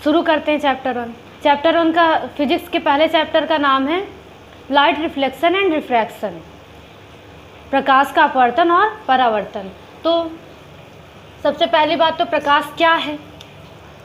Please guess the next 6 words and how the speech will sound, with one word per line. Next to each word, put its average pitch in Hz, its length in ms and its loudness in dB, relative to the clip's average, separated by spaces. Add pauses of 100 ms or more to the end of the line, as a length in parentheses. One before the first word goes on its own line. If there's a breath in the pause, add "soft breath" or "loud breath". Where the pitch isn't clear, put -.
(340)
What 269 260 4
is 285 140 2
light? 277 420 4 (3000)
Light 262 480 6 (2500)
is 294 320 2
a 254 100 6